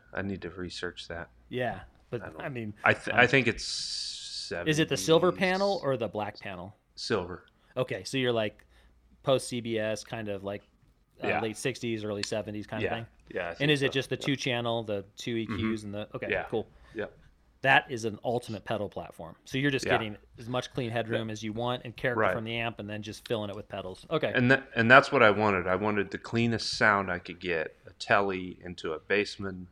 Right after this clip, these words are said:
Speaker 1: super clean, and then go from there.
Speaker 2: Cool.
Speaker 1: And
Speaker 2: Well, you've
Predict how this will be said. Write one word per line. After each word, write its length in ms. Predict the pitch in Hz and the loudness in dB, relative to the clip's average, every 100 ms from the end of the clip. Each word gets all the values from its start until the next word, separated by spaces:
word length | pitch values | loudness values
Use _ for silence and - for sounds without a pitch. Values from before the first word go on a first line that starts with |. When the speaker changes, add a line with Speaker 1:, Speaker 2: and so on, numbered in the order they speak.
| _ _ _ _ - | _ _ _ _ -16
Speaker 1:
super 920 | - - 135 113 - 101 95 92 - _ - | -10 -4 -2 -2 -2 -2 -2 -6 -12 _ -8
clean, 560 | 104 95 90 87 82 _ _ - | -6 -4 -6 -8 -12 _ _ -4
and 200 | 92 87 | -2 -2
then 160 | 85 | -6
go 160 | 85 80 | -4 -4
from 240 | - 82 | -6 -12
there. 320 | 73 71 - - - - | -10 -12 -14 -20 -20 -12
Speaker 2:
Cool. 120 | 76 | -12
Speaker 1:
And 200 | 71 - - _ _ _ _ - | -12 -18 -20 _ _ _ _ -12
Speaker 2:
Well, 160 | 113 101 | -8 -6
you've 220 | 113 107 | -6 -8